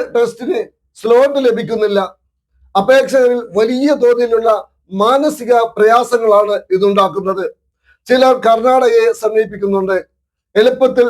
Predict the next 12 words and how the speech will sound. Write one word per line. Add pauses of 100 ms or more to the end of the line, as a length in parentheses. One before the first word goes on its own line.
(200)
ലൈസൻസ്
കിട്ടുകയും
ചെയ്യുന്നുണ്ട്. (560)
മറ്റു
ചിലർ (720)
ലൈസൻസ് (160)
വേണ്ടെന്ന്
പറഞ്ഞ് (260)
ഇതിനോട് (160)
മത്സരിക്കാതെ (360)
സ്ഥലം
വിടുകയാണ്.